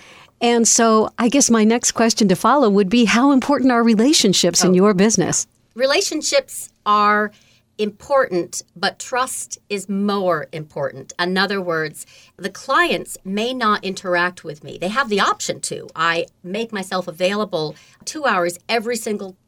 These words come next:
Speaker 2: day for a live Q and A. <laughs> Um,
Speaker 1: Wow.
Speaker 2: yes. So they have access to us. And there's also a service in my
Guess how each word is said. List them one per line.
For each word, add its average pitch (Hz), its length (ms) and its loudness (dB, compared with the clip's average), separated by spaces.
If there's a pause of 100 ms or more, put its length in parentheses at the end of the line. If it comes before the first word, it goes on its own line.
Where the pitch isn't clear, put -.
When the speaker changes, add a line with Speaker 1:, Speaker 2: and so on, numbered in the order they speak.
(120)
Speaker 2:
day 214 400 -2
for 175 200 -4
a 165 60 0
live 180 380 -2
Q 190 220 -4
and 175 100 0
A. 180 360 -2
<laughs> 740 60 -10 (400)
Um, 208 80 -2
Speaker 1:
Wow. 226 520 4
Speaker 2:
yes. 165 320 0 (160)
So - 180 0
they 214 120 0
have 240 260 0
access 220 540 -2
to 175 260 -2
us. - 380 -8
And 170 240 0
there's 165 280 -4 (120)
also 220 360 -2
a 151 60 -8
service 180 680 -4
in 190 180 0
my 151 340 -4